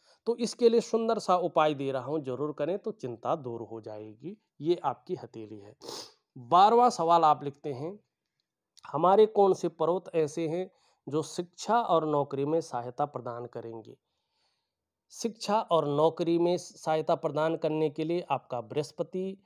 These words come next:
आपका शनि, आपका सूर्य और आपका चंद्रमा है,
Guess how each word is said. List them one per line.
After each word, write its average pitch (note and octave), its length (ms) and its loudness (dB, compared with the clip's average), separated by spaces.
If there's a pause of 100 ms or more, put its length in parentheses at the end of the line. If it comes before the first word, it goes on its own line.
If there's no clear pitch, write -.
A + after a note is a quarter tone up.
(280)
आपका C3 420 -4
शनि, F#3+ 720 0 (380)
आपका B2+ 440 -6
सूर्य F#3 720 -2 (460)
और D#3 320 4
आपका D3+ 320 -2
चंद्रमा B2 560 -4
है, - 160 -20